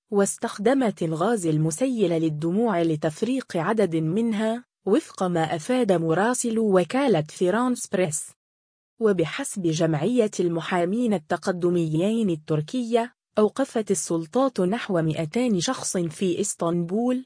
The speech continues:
حيث أطلقت الشرطة الغاز المسيل للدموع من سيارات مكافحة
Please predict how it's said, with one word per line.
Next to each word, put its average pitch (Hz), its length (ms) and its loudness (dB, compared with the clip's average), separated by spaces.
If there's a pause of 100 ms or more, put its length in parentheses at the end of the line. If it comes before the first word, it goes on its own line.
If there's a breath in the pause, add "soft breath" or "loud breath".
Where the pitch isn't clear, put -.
(200)
حيث 262 400 -2
أطلقت 208 680 -2
الشرطة 175 600 -4
الغاز 196 460 2
المسيل 180 640 2
للدموع 175 720 2
من 175 180 0
سيارات 170 720 0
مكافحة 170 680 -2